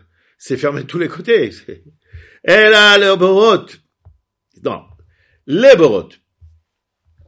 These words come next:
C'est-à-dire que ça arrive à un puits à la fin. Donc c'est le dessin que vous avez, page deux cent trente-trois de Siourbet.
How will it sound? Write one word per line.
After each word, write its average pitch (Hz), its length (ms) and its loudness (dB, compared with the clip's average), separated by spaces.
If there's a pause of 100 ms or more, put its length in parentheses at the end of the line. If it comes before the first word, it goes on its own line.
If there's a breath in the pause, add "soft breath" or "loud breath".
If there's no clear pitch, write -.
C'est-à-dire 139 480 -6
que 165 120 -8
ça 170 260 -4
arrive 226 460 -8 (100)
à 180 500 -4
un 175 120 -10 (100)
puits 175 400 -6
à 95 60 -14
la 90 100 -14
fin. - 240 -20
Donc 90 140 -20
c'est 135 160 -6
le 131 100 -4
dessin 139 280 -10
que 113 80 -18
vous 120 140 -12
avez, 127 180 -6
page 127 440 -8 (280)
deux 120 60 -14
cent 151 140 -12
trente-trois 123 340 -12
de 113 60 -14
Siourbet. 85 420 -14